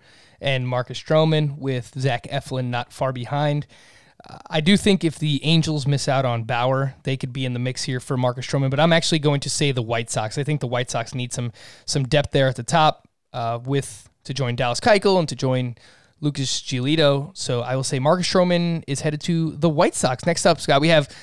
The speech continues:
Liam Hendricks, who just, he did not lead baseball in saves. I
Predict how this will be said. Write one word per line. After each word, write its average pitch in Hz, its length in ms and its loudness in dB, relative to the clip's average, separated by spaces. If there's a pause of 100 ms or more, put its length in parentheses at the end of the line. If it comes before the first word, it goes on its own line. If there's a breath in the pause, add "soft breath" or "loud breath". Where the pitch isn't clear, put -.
(300 loud breath)
Liam 220 320 4
Hendricks, 240 880 2
who 175 180 2
just, 151 760 2 (720)
he 143 100 -10
did 170 80 0
not 254 180 2
lead 160 380 -2
baseball 104 480 -8
in 107 160 -14
saves. - 1160 -8 (100)
I - 40 -20